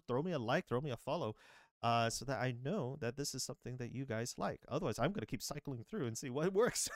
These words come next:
<laughs> Anyways, hope you guys enjoyed the episode, and if you do, uh, I'll see you guys in the next recording. All right, see you guys then.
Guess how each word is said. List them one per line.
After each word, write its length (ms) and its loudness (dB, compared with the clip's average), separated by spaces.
<laughs> 360 0
Anyways, 300 2
hope 140 2
you 60 0
guys 180 6
enjoyed 300 2
the 320 2
episode, 520 0
and 400 -4
if 220 -4
you 60 -12
do, 300 -8
uh, 280 -2
I'll 100 -2
see 180 -4
you 100 -4
guys 440 -8
in 280 -4
the 80 -8
next 340 -4
recording. 360 -6
All 60 2
right, 220 2
see 180 -6
you 80 0
guys 220 0
then. 240 0